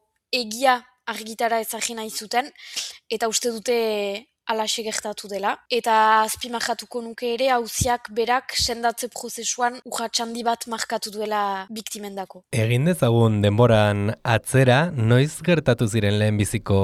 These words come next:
Speaker 2: erasoak?
Speaker 1: Ba, biktimetako batek bi mila eta hamaikan pairatu zituen lehen jazarpenak, bi mila eta hamabostera arte iraun zuten. Berak erabaki zuen arte,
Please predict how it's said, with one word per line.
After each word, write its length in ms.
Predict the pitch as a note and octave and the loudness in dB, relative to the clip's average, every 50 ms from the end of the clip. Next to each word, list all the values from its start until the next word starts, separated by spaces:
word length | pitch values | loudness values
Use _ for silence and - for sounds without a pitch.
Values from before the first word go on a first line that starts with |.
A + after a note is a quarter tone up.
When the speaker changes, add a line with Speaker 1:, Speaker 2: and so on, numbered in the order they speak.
| G2 | 4
Speaker 2:
erasoak? 640 | G2 G2 G2 G2 F#2+ - - G#2 F#2+ F2+ - - - | 4 2 2 0 0 -2 0 0 -2 -2 -4 -4 -2
Speaker 1:
Ba, 140 | - A#3 A3+ | 0 0 0
biktimetako 760 | G#3+ A3 B3+ - - - C4 C4 B3+ B3 C4+ B3+ B3 - C#4 A#3+ | 0 -4 -8 -10 -8 -8 -6 -6 -4 -2 0 0 0 -2 0 0
batek 380 | B3 A#3+ B3 C#4+ C#4+ - - - | 0 2 2 0 -4 -4 -8 -16
bi 220 | G#3+ G#3 A#3+ B3 | -14 -12 -12 -10
mila 280 | B3 B3 B3 B3+ A#3+ A#3+ | -8 -4 0 0 0 0
eta 160 | B3 A#3+ A3+ | 0 -2 -2
hamaikan 480 | A3+ A#3+ A#3 A#3+ A3 - A#3+ A#3 A#3 | -2 -2 -4 -6 -4 -4 -6 -6 -6
pairatu 420 | G#3+ A#3 A3 A3 A3 A3 - - G#3+ | -4 -4 -2 -2 -2 -4 -4 -6 -6
zituen 580 | - - A3 - - A#3 G#3+ G#3+ G#3 G#3 G3+ - _ | -6 -6 -6 -6 -8 -8 -8 -8 -10 -14 -16 -14 _
lehen 1000 | A#3 A3 A3 A3 A3 G#3+ G#3+ G#3+ G#3 G#3+ G#3 G#3 G3+ G3+ G3+ G3 F#3+ G3 G#3 G3 | -8 -4 -2 0 0 -2 -2 -6 -8 -10 -10 -12 -12 -12 -14 -14 -16 -16 -6 -4
jazarpenak, 840 | G#3 G#3 G#3 - A3 G3+ - - - A3 G#3 A#3 C4 D#4 - - - - - - - - - - - - - - _ | -2 -2 -2 -2 -4 -4 -4 -4 -4 -2 0 2 0 0 -2 -6 -18 -18 -18 -20 -18 -16 -16 -16 -16 -16 -18 -18 _
bi 200 | - G#3 A#3 A#3+ A#3 | -10 -8 -6 -4 0
mila 220 | A#3 A#3 A3 A3 | 2 4 4 4
eta 180 | - A#3 A3 G#3+ | 4 4 2 4
hamabostera 580 | G#3 G#3+ G#3+ G#3+ G#3+ A3 - - A#3+ A3+ G#3+ G#3+ | 4 2 0 0 0 -2 -4 -4 -4 -2 -2 -2
arte 280 | - - - A#3 A3+ G#3+ G#3 G#3 G3+ G3+ G3 G3+ A3 - _ _ _ _ - | -4 -4 -4 -4 -4 -4 -2 -2 -4 -4 -4 -6 -8 -10 _ _ _ _ -10
iraun 880 | A3 A3 G#3+ G#3 G#3 G#3 G#3 G3+ G3+ G3+ G3+ G3+ G3+ G3+ G3 G3 G3 | -4 -2 -2 -2 -2 -4 -10 -10 -12 -12 -12 -12 -12 -14 -14 -14 -14
zuten. 540 | F#3+ - - - G3 - - C4 C#4+ D#4 D#4+ - - - - - - - - - - - - _ _ _ | -10 -10 -10 -10 -6 0 2 2 2 2 0 -8 -12 -14 -18 -16 -16 -16 -16 -18 -20 -20 -20 _ _ _
Berak 380 | - G#3 A#3+ A#3 B3 B3 - B3+ | -2 2 4 4 4 4 2 2
erabaki 360 | A#3 A3+ A3 A3 G#3+ - A3+ | 2 4 2 2 0 -2 -4
zuen 240 | - - A#3+ G#3+ G#3+ | -4 -4 -2 -2 -4
arte, 380 | G#3+ - - - - C4 C#4 | -4 -6 -4 0 0 2 2